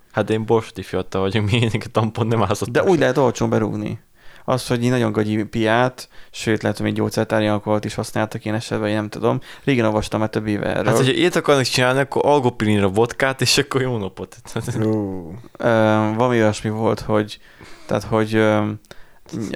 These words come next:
Speaker 2: maradjunk annyiban, hogy nyálkahártyán keresztül gyorsabban szívódik fel az alkohol.
Speaker 1: Bazd meg, de á-
Speaker 2: És így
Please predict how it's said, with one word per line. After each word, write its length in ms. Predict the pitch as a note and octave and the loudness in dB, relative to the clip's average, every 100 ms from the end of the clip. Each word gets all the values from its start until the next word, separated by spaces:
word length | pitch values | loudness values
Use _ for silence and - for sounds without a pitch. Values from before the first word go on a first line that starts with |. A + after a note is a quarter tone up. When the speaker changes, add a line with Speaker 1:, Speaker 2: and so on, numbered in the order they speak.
| - B2+ | -4 0
Speaker 2:
maradjunk 320 | C#3+ C3+ A#2+ | 2 2 2
annyiban, 180 | A#2 A2 | 2 2
hogy 80 | A2 | 2
nyálkahártyán 600 | A#2+ B2+ A2+ G#2+ G#2 G#2 | 2 0 0 0 0 -2
keresztül 400 | G#2+ G#2+ G2+ A2+ | 0 0 0 -4
gyorsabban 460 | G#2+ G2+ G#2+ G#2 G#2 | 0 0 2 0 -2
szívódik 460 | - G2+ G#2 G#2+ | -4 -4 -4 -4
fel 160 | - - | -4 -6
az 140 | G#2+ | -4
alkohol. 400 | A2 - - - | -4 -6 -4 -2
Speaker 1:
Bazd 160 | C#3+ B2 | 0 0
meg, 140 | A#2 A2 | 0 2
de 180 | A2+ - | 0 2
á- 160 | A#2+ | -2
Speaker 2:
És 160 | A#2+ - | 0 -2
így 560 | - A2 A#2 B2+ C3+ | -4 0 2 2 0